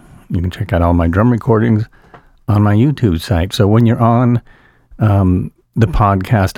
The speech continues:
on YouTube, you can just go up to the corner where my picture is and click on that and see the other, um, incredibly interesting videos on my site.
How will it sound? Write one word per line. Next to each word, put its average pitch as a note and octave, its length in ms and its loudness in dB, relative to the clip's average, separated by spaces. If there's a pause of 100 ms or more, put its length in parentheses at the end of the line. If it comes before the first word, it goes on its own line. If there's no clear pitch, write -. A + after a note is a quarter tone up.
on A2+ 300 2
YouTube, F#2 880 0
you G2+ 220 -2
can C3 260 -2
just G#2+ 180 -2
go G2 180 0
up - 180 -4
to G2 280 -2
the F2+ 120 -2
corner G2+ 280 0
where F2+ 140 2
my E2+ 140 0
picture - 320 -2
is F2 80 0
and F#2 120 -2
click - 240 -4
on F#2+ 140 2
that F2 140 -2
and G2 100 -6
see G#2+ 140 0
the G2 120 0
other, F2 280 -2 (720)
um, E2+ 560 0 (720)
incredibly G2+ 680 0
interesting E2 460 -2
videos E2+ 420 0 (100)
on F2+ 140 0
my D#2+ 160 0
site. E2+ 420 -4